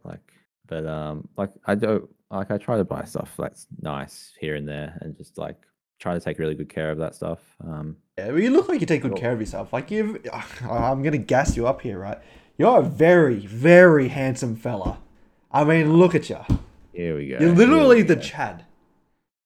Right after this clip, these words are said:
Speaker 2: I've even got a
Speaker 1: <laughs>
Speaker 2: tag in the stream right now of Chad. Yeah, you, you
Speaker 1: Does he
Speaker 2: dressed
Speaker 1: now?
Speaker 2: up
Speaker 1: No,
Speaker 2: nice.
Speaker 1: he
Speaker 2: You got a
Speaker 1: does.
Speaker 2: nice jacket,
Speaker 1: He
Speaker 2: you got a
Speaker 1: does.
Speaker 2: t-shirt. Better than this. F-, I mean, look at me. I, I'm fucking dirty
Speaker 1: Hey.
Speaker 2: mullet I cut myself.
Speaker 1: This
Speaker 2: Gander
Speaker 1: is my
Speaker 2: hoodie.
Speaker 1: work. This is the work clothes. Actually, this,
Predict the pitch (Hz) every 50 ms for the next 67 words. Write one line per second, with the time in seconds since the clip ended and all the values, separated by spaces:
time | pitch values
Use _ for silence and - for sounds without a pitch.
0 | _ _ 160 185 202 240 262 262 262 247 190 147 151 - 160 160 175 160 147 123
1 | - - 143 156 147 147 139 - - 139 139 135 127 113 107 107 98 98 101 104
2 | 104 - - - - 123 104 92 85 - _ _ _ _ _ _ _ - - -
3 | - - - - - _ _ _ _ _ _ _ _ _ _ _ _ _ _ _
4 | _ _ _ _ _ _ _ - 190 143 143 - 277 466 523 - 185 - 466 170
5 | 160 220 185 - - 147 123 127 127 151 202 - 165 330 185 165 147 151 127 123
6 | - - 202 226 233 247 233 233 214 151 120 - - - 214 220 208 - 220 208
7 | 214 196 143 151 185 208 202 165 139 127 165 175 - - - - - - - _
8 | _ _ _ _ 175 196 208 226 294 359 - 151 123 113 107 110 135 151 - -
9 | 160 160 151 - 143 143 - - 165 147 127 123 - - 294 302 - 330 190 151
10 | 127 117 113 - 170 190 214 214 160 151 165 185 185 156 139 - - 180 165 -
11 | 151 147 - - 120 135 - 320 339 - - - - 117 113 110 - _ _ _
12 | 113 - 151 175 185 175 180 160 180 185 170 - - 71 - 76 - - _ _
13 | _ _ _ _ _ _ _ _ _ _ 98 - _ - 87 82 73 73 76 76
14 | - - - 78 - - 104 107 - - 87 82 80 92 95 - - - - -